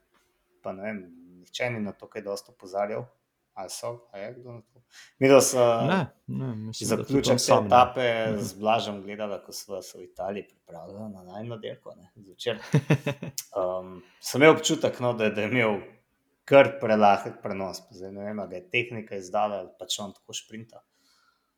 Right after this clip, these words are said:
Speaker 1: Ehm, mislim, da bi na koncu v vsakem primeru mu zmanjkalo moči za Matsa Pedersena, ki pač bi mogoče tukaj rabo enega Wouta van Aerta, da bi imel neko resno konkurenco za take etape, ne.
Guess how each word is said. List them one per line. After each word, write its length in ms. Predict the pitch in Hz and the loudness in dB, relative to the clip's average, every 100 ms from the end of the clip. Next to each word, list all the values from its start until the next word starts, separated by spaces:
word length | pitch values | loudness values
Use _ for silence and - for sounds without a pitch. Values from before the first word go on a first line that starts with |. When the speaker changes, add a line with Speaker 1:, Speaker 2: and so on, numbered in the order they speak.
| _ _ _ | _ _ _
Speaker 1:
Ehm, 640 | 92 87 90 90 90 87 87 _ _ _ | -10 -8 -8 -12 -18 -20 -20 _ _ _
mislim, 300 | 113 117 120 | -2 0 0
da 80 | 104 | -2
bi 200 | 98 104 | -2 -2
na 120 | 95 | -4
koncu 340 | - 110 98 98 | -2 -2 -2 -4
v 40 | |
vsakem 380 | - 101 107 95 | -8 -8 -8 -12
primeru 420 | 90 90 95 92 87 85 | -10 -4 -4 -4 -8 -14
mu 160 | 87 92 | -18 -16
zmanjkalo 600 | 90 95 92 - 98 87 - _ _ _ _ _ _ | -8 -6 -6 -6 -8 -8 -18 _ _ _ _ _ _
moči 360 | 95 90 - 110 | -20 -20 -12 -8
za 120 | 98 | -6
Matsa 340 | 98 92 90 92 | -4 -6 -8 -14
Pedersena, 640 | - 95 92 87 - 87 | -16 -14 -14 -14 -16 -20
ki 160 | _ _ | _ _
pač 340 | - - - - _ _ _ _ _ _ _ _ _ _ _ _ _ _ _ 101 | -20 -18 -14 -14 _ _ _ _ _ _ _ _ _ _ _ _ _ _ _ -14
bi 200 | 90 90 | -8 -8
mogoče 480 | 90 95 98 101 | -6 -6 -6 -8
tukaj 260 | - 90 98 | -12 -12 -6
rabo 300 | 92 92 92 | -2 -2 -4
enega 380 | 92 95 95 92 | -8 -8 -4 -4
Wouta 340 | 90 95 107 101 | -2 -6 -6 -8
van 180 | 92 | -6
Aerta, 280 | 92 90 - | -8 -8 -12
da 80 | 82 | -18
bi 140 | 85 87 | -20 -18
imel 160 | 90 | -18
neko 280 | 90 90 92 | -16 -14 -12
resno 280 | 92 90 - | -10 -12 -16
konkurenco 600 | - 90 90 90 87 95 | -18 -18 -16 -16 -16 -18
za 160 | 87 - | -18 -16
take 240 | 85 - | -16 -16
etape, 400 | 76 82 80 - | -16 -16 -16 -20
ne. 140 | - | -20